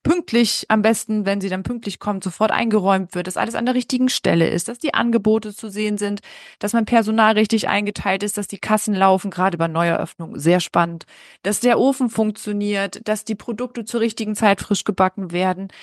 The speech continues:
dass Gäste g-, begrüßt werden, dass der Kundenumgang direkt stimmt. Und dann ist ja immer noch gar nicht alles klar. Die Wege sind neu, man weiß noch nicht, wo was ist, man ist selber noch nicht organisiert.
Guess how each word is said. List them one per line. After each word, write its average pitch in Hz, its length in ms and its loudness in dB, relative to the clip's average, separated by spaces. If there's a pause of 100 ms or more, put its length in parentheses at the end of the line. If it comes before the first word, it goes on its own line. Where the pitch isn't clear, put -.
(220)
dass - 260 -2
Gäste 220 800 2
g-, 208 240 -6
begrüßt 226 800 4
werden, 202 340 4
dass 208 140 -4
der 277 120 -4
Kundenumgang 214 840 -4
direkt 196 340 -6
stimmt. 196 480 -4 (520)
Und 214 180 0
dann 233 100 2
ist 269 160 0
ja 254 80 4
immer 254 240 2
noch 233 160 0
gar 233 180 4
nicht 240 160 0
alles 226 280 0
klar. 247 320 4
Die 190 160 -2
Wege 214 360 -2
sind 190 280 -4
neu, 196 260 0
man 202 180 -2
weiß 214 260 -2
noch 226 80 -4
nicht, 214 180 -2
wo 220 120 0
was 214 220 2
ist, 214 380 0
man 202 160 -4
ist 202 160 -8
selber 208 320 4
noch 196 120 0
nicht 196 200 -6
organisiert. 196 720 0